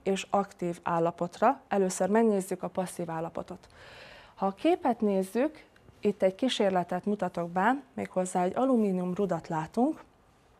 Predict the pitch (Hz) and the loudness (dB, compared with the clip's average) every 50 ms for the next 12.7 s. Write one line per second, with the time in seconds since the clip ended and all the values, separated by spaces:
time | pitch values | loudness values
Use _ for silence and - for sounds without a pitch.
0 | _ _ _ - - - 180 - - 277 311 302 - - 277 269 247 208 185 185 | _ _ _ -12 -6 -4 -4 0 2 4 4 4 4 4 4 4 6 4 4 2
1 | - 175 180 - 208 214 202 - - 185 - - 170 170 170 - 190 214 262 - | 0 -4 -2 0 0 0 0 -2 -4 -6 -6 -4 -6 -6 -4 -2 -2 -2 -2 -4
2 | - - - - - - - - - - - - - - - - 196 185 175 180 | -6 -20 -20 -20 -18 -18 -18 -18 -20 -20 -20 -20 -20 -4 2 4 6 6 6 4
3 | 175 - - - 180 175 175 175 180 185 - - _ _ - - _ _ - - | 4 2 2 4 4 6 6 4 2 0 -4 -10 _ _ -20 -20 _ _ -20 -20
4 | - - - _ _ _ _ _ - 175 190 190 - - 220 196 180 170 165 160 | -20 -20 -20 _ _ _ _ _ 2 2 2 4 6 6 8 8 8 8 6 4
5 | 170 170 170 - - 214 220 247 247 - - 190 185 185 180 - 196 175 175 180 | 2 0 0 2 4 6 6 6 4 0 0 2 2 2 2 4 4 4 4 4
6 | 175 175 196 180 175 180 180 180 175 - - - - 247 247 240 226 - - 185 | 4 4 4 6 6 6 4 4 0 -6 -6 0 4 4 6 6 4 4 2 2
7 | 170 190 196 220 214 202 208 185 170 160 170 175 - - 190 185 180 175 175 170 | 2 4 6 6 6 6 4 2 0 0 -2 -4 0 2 4 4 4 2 0 -2
8 | 175 180 - - 180 - - 185 180 - - 190 180 165 165 175 170 170 175 180 | -2 -4 -4 -6 -10 -8 -6 -8 -8 -4 -2 0 0 0 0 0 -2 -2 0 4
9 | 185 208 247 294 - - - - - - - - 226 226 226 220 202 202 202 - | 4 4 4 4 2 -6 -20 -20 -20 -8 0 2 4 4 6 4 4 2 2 2
10 | 214 214 214 233 247 262 - - - - 185 196 190 202 226 240 233 214 202 190 | 2 4 6 6 4 4 0 -2 -2 0 2 2 2 4 4 6 6 6 4 4
11 | 185 185 185 190 - 220 220 202 190 185 - 180 - 175 170 - - - 160 160 | 2 2 2 2 2 2 2 2 0 -2 -2 -4 -4 -4 -6 -6 -4 -4 -4 -4
12 | 165 - - 202 202 208 220 226 247 269 311 320 - - | -6 -6 -4 -2 0 2 4 4 4 4 2 0 -4 -10